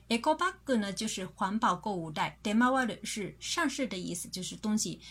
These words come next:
流通到市-，市面上，流通到市场上。紧接着呢，各种环保购物袋也开始上市了。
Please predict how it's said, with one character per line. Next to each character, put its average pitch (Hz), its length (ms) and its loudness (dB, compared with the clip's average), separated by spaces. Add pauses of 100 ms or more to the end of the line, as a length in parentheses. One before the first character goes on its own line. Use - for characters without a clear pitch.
(160)
流 185 160 -2
通 220 200 2
到 196 240 2
市-， 208 340 -6 (160)
市 - 180 2
面 190 200 2
上， 160 260 -6
流 180 180 -4
通 220 140 0
到 202 160 0
市 220 140 -6
场 170 200 -8
上。 - 220 -6 (880)
紧 262 180 6
接 359 280 4
着 349 140 0
呢， 311 200 -2 (320)
各 277 140 8
种 208 200 0
环 208 300 2
保 226 160 4
购 262 160 0
物 190 160 -2
袋 180 180 -2
也 170 160 -4
开 208 220 -4
始 180 140 -6
上 208 200 -2
市 190 240 -6
了。 151 180 -10